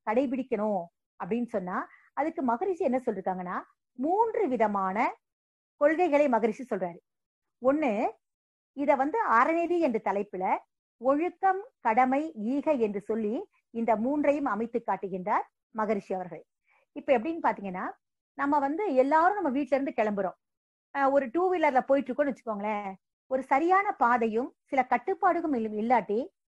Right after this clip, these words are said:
நம்ம என்ன செய்வோம் அப்படின்னு பாத்தீங்கன்னா, நம்ம அந்த, நம்ம தன் போன போக்குல போயிட்டு இருப்போம். என் வழி தனி வழின்னு போனோம்னா யாருமே திரும்ப வீடு வந்து சேர முடியாது. ஏன்னா ஒரு பாதையும் அதுல சில கட்டுப்பாடுகளும் அமைத்திருக்கும் போதே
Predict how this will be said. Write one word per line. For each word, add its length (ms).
நம்ம 160
என்ன 260
செய்வோம் 360
அப்படின்னு 260
பாத்தீங்கன்னா, 420
நம்ம 200
அந்த, 180
நம்ம 200
தன் 280
போன 320
போக்குல 360
போயிட்டு 300
இருப்போம். 380
என் 260
வழி 260
தனி 320
வழின்னு 360
போனோம்னா 460
யாருமே 420
திரும்ப 240
வீடு 240
வந்து 200
சேர 240
முடியாது. 380
ஏன்னா 220
ஒரு 240
பாதையும் 640
அதுல 320
சில 180
கட்டுப்பாடுகளும் 840
அமைத்திருக்கும் 640
போதே 320